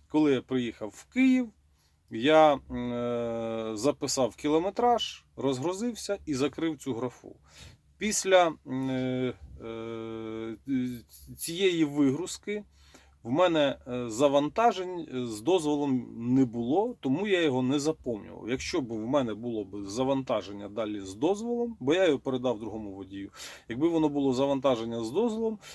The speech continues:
я би знову би записав би простий пробіг, там з ле-, е, вписав би туди леєр.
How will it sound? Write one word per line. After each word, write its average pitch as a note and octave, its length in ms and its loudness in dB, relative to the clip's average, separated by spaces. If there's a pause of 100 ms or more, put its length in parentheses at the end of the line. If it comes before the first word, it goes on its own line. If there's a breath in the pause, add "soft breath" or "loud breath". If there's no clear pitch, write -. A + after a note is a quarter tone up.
(140 loud breath)
я E3+ 200 8
би E3+ 360 0
знову A2 520 0
би G2 120 -8 (260)
записав G2+ 600 -4
би F2+ 100 -12
простий B2+ 400 -4
пробіг, A2 600 -8
там C#3+ 340 -2
з A2 80 -6
ле-, D3 260 2
е, B2+ 200 -2
вписав B2 480 -2
би A#2+ 120 -4
туди A2+ 180 -8
леєр. A#2+ 460 0